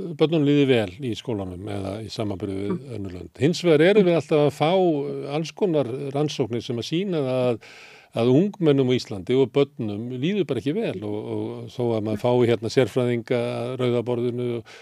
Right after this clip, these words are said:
Speaker 1: og bendi á að kannski á fólk bara auðveldrað með að, að tala um, um vansæld sína núna heldur en var á árum áður og svona, að þó að sé svona,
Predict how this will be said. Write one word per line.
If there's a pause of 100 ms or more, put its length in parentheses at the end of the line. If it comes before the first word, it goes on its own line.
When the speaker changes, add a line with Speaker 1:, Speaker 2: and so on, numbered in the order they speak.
(140)
Speaker 1:
og
bendi
á
að
kannski
á
fólk
bara
auðveldrað
með
að,
að
tala
um,
um
vansæld
sína
núna
heldur
en
var
á
árum
áður
og
svona, (220)
að
þó
að
sé
svona,